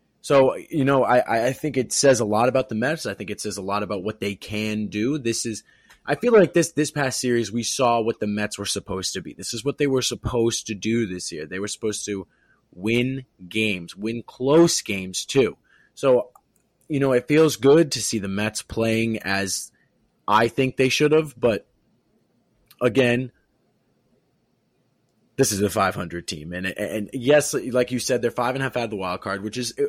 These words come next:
which is d-, easily, can easily be done. You can easily come back from a five and a half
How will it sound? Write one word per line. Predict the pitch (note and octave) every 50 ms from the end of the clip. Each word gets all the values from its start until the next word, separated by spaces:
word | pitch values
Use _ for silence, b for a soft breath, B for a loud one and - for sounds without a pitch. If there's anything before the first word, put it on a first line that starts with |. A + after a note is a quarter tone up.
| - - - _
which | - E3 C#3 C3+ -
is | C#3+ B2 -
d-, | A2 - - - _ -
easily, | G3+ A3+ B3+ B3 G3 A3 A3 F#3+ D#3+ C#3+ _ _ _ _ _ _ _ _ _ _ _ -
can | - G#3 A3 A#3 A#3+ A3 F#3+
easily | - F#3+ F#3+ F3 D#3 E3 D#3 C#3+
be | - C3 C3
done. | A#2+ G2 B2 G#2 E2+ F2 F#2+
You | G2 A2 -
can | - D#3 C#3 B2+ -
easily | D#3 E3+ F#3 D3+ D#3 D#3+ C#3+
come | - C#3 C3+ A2+
back | B2 A#2 A2+ -
from | - G#2 G2+
a | F#2+
five | - A2 G#2 G#2 F#2+
and | G2+
a | G2+
half | G2+ G2 G2 - -